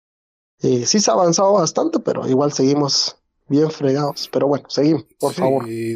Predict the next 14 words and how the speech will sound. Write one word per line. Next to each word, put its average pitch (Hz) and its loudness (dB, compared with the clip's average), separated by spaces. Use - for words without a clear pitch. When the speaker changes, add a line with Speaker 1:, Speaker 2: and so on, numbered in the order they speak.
Speaker 2:
digamos 196 0
que 123 2
estamos 170 0
de 160 0
acuerdo 180 0
en 117 0
que 110 -2
habían 131 2
muchas 151 0
injusticias 120 0
en 107 -4
esa 107 -2
época, 101 -4
¿verdad? 117 -2